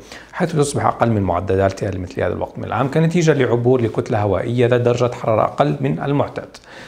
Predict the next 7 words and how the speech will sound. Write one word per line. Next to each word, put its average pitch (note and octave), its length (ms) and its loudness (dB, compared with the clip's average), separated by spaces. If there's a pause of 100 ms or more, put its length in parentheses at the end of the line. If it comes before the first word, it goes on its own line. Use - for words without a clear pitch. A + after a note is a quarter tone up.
(140)
تفاصيلها E3 540 2
نستعرضها B2+ 420 4
في A2 180 0
هذه F#2 180 0
النشرة. D#3 460 0
يوم C3+ 340 2
الأحد C#3 500 -2